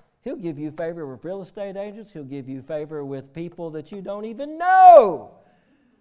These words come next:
But you walk in and they sense there's something about you that's different and they want to help you and bless you. How many of you have had that happen to you before? See,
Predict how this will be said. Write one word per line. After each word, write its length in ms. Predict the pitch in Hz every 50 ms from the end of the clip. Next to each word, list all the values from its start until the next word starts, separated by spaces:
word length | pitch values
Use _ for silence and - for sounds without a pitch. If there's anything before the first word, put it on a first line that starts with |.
| _ _ _
But 200 | - 175 - -
you 100 | 214 214
walk 340 | 208 226 226 226 226 226 226
in 220 | 254 262 277 269
and 80 | 240 208
they 100 | 208 214
sense 380 | 196 - - 240 240 220 - -
there's 220 | 214 208 190 -
something 320 | - 240 226 226 226 214
about 360 | 214 202 208 226 233 226 - -
you 100 | 226 214
that's 160 | 220 220 -
different 480 | _ - 311 370 - - 190 165 - -
and 140 | 156 151 160
they 100 | 160 165
want 220 | 170 170 180 180
to 20 |
help 280 | 160 180 180 165 - -
you 120 | 120 98 - _ _ _ _ _ _ _ _ _ _ _ _ _
and 180 | 143 139 139 131
bless 320 | 143 147 143 139 - -
you. 140 | 107 120 127 _ _ _ _ _ _ _ _ _ _ _ _ _ _ _ _ _ _ _ _ _ _ _ _ _ _ _
How 140 | _ - 262
many 120 | 302 427 392
of 60 | 320
you 60 | 269
have 140 | 269 277 254
had 0 |
that 120 | 269 247
happen 240 | 254 311 339 320 254
to 100 | 247 254
you 80 | 196 156
before? 460 | 147 131 - 151 139 117 104 107 - _ _ _ _ _ _ _ _ _ _ _ _ _ _ _ _
See, 280 | - 226 226 196 170